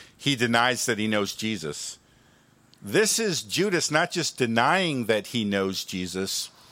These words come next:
but betraying Jesus. He, he went to the chief priests and made a deal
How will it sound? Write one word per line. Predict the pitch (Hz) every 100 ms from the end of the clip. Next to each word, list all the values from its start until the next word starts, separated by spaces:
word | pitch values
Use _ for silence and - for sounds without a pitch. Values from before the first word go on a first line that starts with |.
| - - - - _
but | 92 127 139 98
betraying | 120 110 - - - 147 175 196 120 85 76 71 67 - 80
Jesus. | 95 98 80 62 -
He, | - 208 208 - -
he | _ - - 214 254 240 175
went | 123 123 101 85 - - - _ _ _ _ _ -
to | -
the | 120
chief | 107 - 127 104 -
priests | - 104 76 - - - - - - _ _ _ _ _ - _ _
and | 98 104 104
made | 107 107
a | 98
deal | 85 95 85 78 60